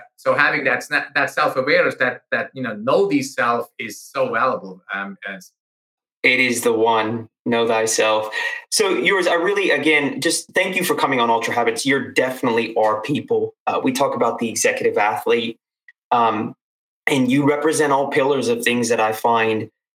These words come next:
Speaker 2: very important. For me, I live a life based on, um, you know, mind, body, spirit, and I try to educate myself in all of those forums. And you have a really good example of, of that. Like, you kind of have tapped into all those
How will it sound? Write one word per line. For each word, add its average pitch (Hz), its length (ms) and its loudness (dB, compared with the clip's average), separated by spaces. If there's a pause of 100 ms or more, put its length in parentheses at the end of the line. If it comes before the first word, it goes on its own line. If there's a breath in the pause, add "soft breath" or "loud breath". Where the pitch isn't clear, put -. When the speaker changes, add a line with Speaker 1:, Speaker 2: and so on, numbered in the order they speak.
Speaker 2:
very 120 240 2
important. 113 600 0
For 131 100 0
me, 120 480 0 (220)
I 117 80 2
live 117 180 2
a 117 40 2
life 113 340 2
based 113 320 0
on, 110 380 0 (360)
um, - 360 -4
you - 60 -2
know, 110 140 2
mind, 120 320 2
body, 117 240 0
spirit, 135 380 0
and 110 100 -2
I 110 60 -2
try 117 200 2
to 120 160 -2
educate 117 440 0
myself 113 480 0
in 120 180 -2
all 127 220 4
of 127 60 2
those 120 200 0
forums. 117 680 0 (360)
And 123 180 2
you 127 500 2
have - 300 0 (160)
a 131 100 4
really 131 260 2
good 123 140 0
example 120 640 2
of, 113 260 0
of - 180 -2
that. - 420 2
Like, 117 340 0
you 127 320 2
kind 123 240 0
of 117 160 0
have 120 160 -2
tapped - 340 0
into 127 360 0
all 135 300 4
those 120 420 2